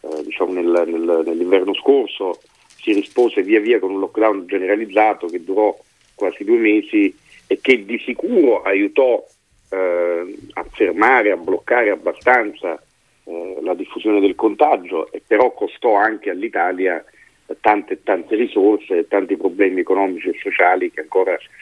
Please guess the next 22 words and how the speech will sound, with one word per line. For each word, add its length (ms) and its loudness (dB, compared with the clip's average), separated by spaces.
eh, 220 -6
si 80 -4
trascinano 580 2
e 60 -2
che 120 -6
ci 120 -6
portiamo 560 0
indietro. 680 0
Eh, 460 4
bisogna 420 2
capire 500 0
se 140 0
possiamo 400 -2
permetterci 720 -4
una 160 -4
chiusura 460 -2
totale 600 0
come 220 -10
quella 280 -2
che 140 -8
chiede 220 0
Ricciardi, 640 0